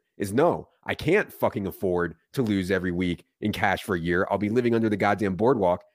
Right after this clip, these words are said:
in Atlantic City. And so, to answer your question, I guess, I guess, in this case, I'd have to suck the venom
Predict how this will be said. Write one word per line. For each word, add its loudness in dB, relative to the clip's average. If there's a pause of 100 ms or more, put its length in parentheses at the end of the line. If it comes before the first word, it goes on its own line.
(160)
in 0
Atlantic 2
City. -2 (180)
And -4
so, 4 (320)
to 0
answer 0
your 2
question, 0 (380)
I 0
guess, 2 (200)
I -2
guess, 2 (360)
in 0
this 2
case, -8 (680)
I'd 2
have 0
to -2
suck 0
the 0
venom 2